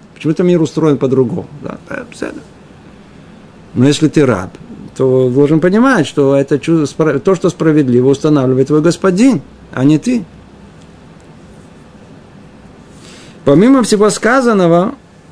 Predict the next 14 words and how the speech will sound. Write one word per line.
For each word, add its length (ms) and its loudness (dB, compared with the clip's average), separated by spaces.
рабу 380 2
следует 420 0
напоминать 800 0
каждым 420 0
своим 300 2
движением, 600 2
своим 300 0
поведением, 680 2
что 200 -2
он 100 2
раб, 340 0
принадлежащий 540 -2
своему 300 -2
господину. 680 0